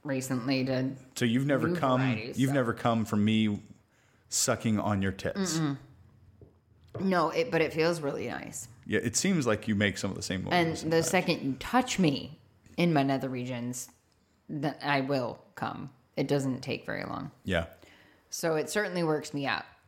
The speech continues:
Speaker 1: But no, I have never had an orgasm from non-genital touch.
Speaker 2: Okay, so that excludes touch on the skin, too.
Speaker 1: Yeah.
Speaker 2: 'Cause sometimes you make a lot of noises.
Speaker 1: That it very much turns me on,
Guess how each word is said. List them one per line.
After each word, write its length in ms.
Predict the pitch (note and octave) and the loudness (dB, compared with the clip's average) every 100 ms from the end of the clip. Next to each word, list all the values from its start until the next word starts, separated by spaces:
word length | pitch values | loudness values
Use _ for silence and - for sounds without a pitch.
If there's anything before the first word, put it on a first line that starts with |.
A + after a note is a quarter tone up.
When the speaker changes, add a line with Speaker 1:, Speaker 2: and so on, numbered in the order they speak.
| _ _ _ _ | _ _ _ _
Speaker 1:
But 160 | E3+ E3+ | 0 2
no, 160 | F3+ D3 | 2 2
I 100 | C#3+ | 2
have 140 | D3 | 2
never 260 | D3+ C#3+ D#3 | 2 2 4
had 160 | E3 D#3+ | 2 2
an 120 | D#3+ | 2
orgasm 580 | D3 C#3+ C#3 C#3+ C3+ C3+ | 2 2 2 0 -2 -4
from 440 | - C#3 C3+ C3 - | 0 0 2 0 -4
non-genital 1300 | D3 D3 D3 C#3 C3+ C3+ C3+ C3+ B2+ B2+ B2 C3 C3+ - | -4 -2 0 2 2 2 -2 -4 -6 -6 -8 -8 -8 -8
touch. 520 | - - - - - - - | -8 -8 -8 -12 -12 -8 -6
Speaker 2:
Okay, 280 | F#2+ D#2 F#2 | -2 -2 -2
so 120 | G#2+ | 0
that 140 | A2+ G2 | 2 2
excludes 480 | - - A2+ F#2+ - | 0 0 0 0 -4
touch 300 | - G#2 F#2 | -2 -2 -4
on 100 | F2 | -4
the 80 | |
skin, 360 | - - E2 D2+ | -4 -4 -6 -8
too. 220 | - C2+ - - _ _ _ _ E3+ | -6 -8 -8 -18 _ _ _ _ -2
Speaker 1:
Yeah. 200 | E3+ - - - - _ - | -2 -2 -10 -20 -20 _ -4
Speaker 2:
'Cause 160 | A#2+ B2+ | 0 2
sometimes 380 | A2 G#2 F2+ | 2 0 0
you 60 | F#2 | 0
make 280 | F#2 E2+ - - _ _ _ | 0 -2 -8 -20 _ _ _
a 40 | E2+ | -6
lot 360 | E2+ F#2+ F2+ | -2 0 0
of 120 | F2 F2+ | -2 -6
noises. 200 | F2 G3 | -4 0
Speaker 1:
That 240 | E3+ F3 | 0 2
it 160 | F3+ D#3 | 0 2
very 260 | E3+ E3 | 2 2
much 300 | D#3+ D3 - | 2 0 -2
turns 320 | - E3 D#3 C#3 | -2 0 0 0
me 140 | C#3 | 2
on, 400 | C#3+ B2+ - | 2 0 -4